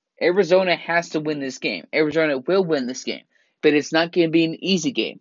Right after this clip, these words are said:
Not because his teams are, not because, sorry, the San Francisco forty-niners are a playoff team or a contending team or a division team or a contending N F C team. But this is a division rival, no matter how weak the division is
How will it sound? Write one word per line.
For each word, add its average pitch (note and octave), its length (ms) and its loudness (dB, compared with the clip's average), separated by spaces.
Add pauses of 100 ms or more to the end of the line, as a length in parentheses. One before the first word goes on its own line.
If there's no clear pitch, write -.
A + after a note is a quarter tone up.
(120)
Not D#3+ 200 0
because F3+ 300 0
his E3 160 -4
teams E3+ 320 -2
are, C#3+ 180 0
not D#3 360 -4
because, D#3 520 -2
sorry, B2 300 -2 (300)
the C3 80 -8
San D3+ 280 0
Francisco C#3+ 480 0
forty-niners A#2 680 -4 (200)
are C3 220 2
a C#3+ 80 0
playoff C3 460 0
team G#2 180 -6 (240)
or D3+ 140 6
a D3 40 2
contending C#3 520 -2
team B2 400 -8
or E3 160 4
a E3 80 2
division E3 480 2
team A2+ 240 -12 (500)
or E3 240 6
a C#3 80 0
contending D3 560 -4
N D3+ 120 -4
F C#3 120 -6
C - 220 -12
team. - 300 -20 (1000)
But D3+ 140 6
this E3 160 0
is E3 120 -4
a E3 120 2
division D3 540 -2
rival, C3 440 -10 (220)
no C#3+ 80 -4
matter C#3+ 260 4
how E3+ 320 2
weak F#3+ 240 0
the F3+ 80 -12
division D3+ 420 -6
is C3+ 140 -10